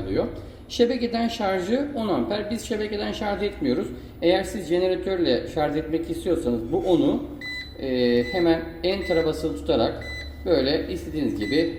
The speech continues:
arttırabilirsiniz. On ikinci menü, biz eğer şebekeyi kullanırken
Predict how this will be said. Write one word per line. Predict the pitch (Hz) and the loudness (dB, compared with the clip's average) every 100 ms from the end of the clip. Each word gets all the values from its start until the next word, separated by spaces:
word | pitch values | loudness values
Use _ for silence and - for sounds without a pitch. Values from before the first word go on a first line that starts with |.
| - | -4
arttırabilirsiniz. | 147 131 - 110 143 147 113 - 95 160 - - - - - - | 0 0 -2 0 2 2 0 -2 -2 -2 -4 -8 -12 -14 -12 -2
On | 214 | 0
ikinci | 233 240 233 | 2 4 4
menü, | 240 220 247 - - 156 | 6 6 2 0 -8 -4
biz | 220 240 - - | -2 -2 -4 -2
eğer | 190 208 226 - - | 0 0 -2 -4 -6
şebekeyi | 190 190 233 202 196 - | -2 0 2 2 0 -2
kullanırken | 180 175 190 196 - 285 | -2 0 0 0 -2 0